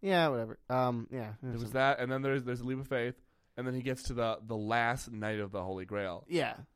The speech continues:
Speaker 2: And it, oh, it's, it's the Carpenter's Cup.
Speaker 1: Yeah.
Speaker 2: And of course, the, the, the rich guy's like, "It's the most extravagant cup 'cause it's Jesus' cup."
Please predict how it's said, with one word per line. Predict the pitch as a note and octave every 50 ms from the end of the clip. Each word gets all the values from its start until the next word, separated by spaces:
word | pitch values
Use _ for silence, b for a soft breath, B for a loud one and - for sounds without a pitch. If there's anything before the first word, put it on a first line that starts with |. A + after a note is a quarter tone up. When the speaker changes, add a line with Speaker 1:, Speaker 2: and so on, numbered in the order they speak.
| _ _ _ _ _ _ _ _ _ -
Speaker 2:
And | B2+ C3 C#3
it, | C#3+ C#3+ -
oh, | C#3+ D3+ D3
it's, | C#3+ C#3 D3 C#3+ -
it's | D#3 D3 -
the | - F3
Carpenter's | F3 F#3 G3 G3 - E3 C#3 B2+ A#2+ -
Cup. | - C3 G2+ F#2 - - - - _ _ _ _ _ _
Speaker 1:
Yeah. | - -
Speaker 2:
And | C3+ C#3
of | C3
course, | - - D3+ D3+ D#3 - -
the, | C#3 C#3 C3 C3 B2+ A2+
the, | A#2+ B2+ B2+ A#2+
the | B2 B2
rich | B2 B2+ B2 -
guy's | - C3+ A#2+ A#2 A2+ A2+
like, | A#2+ A2+ A2+ G#2+
"It's | A2 - -
the | - A#2
most | A2+ A2 - -
extravagant | G#2 - - - C3 A2 A2 A2+ A2 G#2+ G#2 G2+ -
cup | - - B2 A2 - -
'cause | - G#2+ F2+
it's | F2+ F#2 G2+
Jesus' | - - A2+ A#2 A2+ A2 G2+ F#2 F#2+ -
cup." | - G2 D#2 E2 -